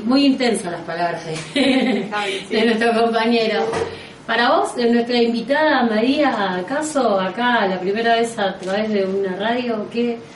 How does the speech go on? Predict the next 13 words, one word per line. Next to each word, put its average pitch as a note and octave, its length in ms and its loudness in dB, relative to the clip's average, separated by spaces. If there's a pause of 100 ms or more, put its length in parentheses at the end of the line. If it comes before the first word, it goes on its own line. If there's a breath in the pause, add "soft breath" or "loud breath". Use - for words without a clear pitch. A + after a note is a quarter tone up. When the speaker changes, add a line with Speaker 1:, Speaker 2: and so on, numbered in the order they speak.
(460 loud breath)
Speaker 1:
tenés A3+ 300 0
algún A#3+ 280 2
significado? A#3+ 880 2
¿Navidad A3+ 580 2
se G3 200 -4
te F3+ 160 -10
significó F3+ 520 -2
algo? A#3 520 2
¿Te F#3 120 -4
mueve G3 300 0
algo? G#3 580 0
¿Pasa F#3 520 -4
algo? G3 320 -4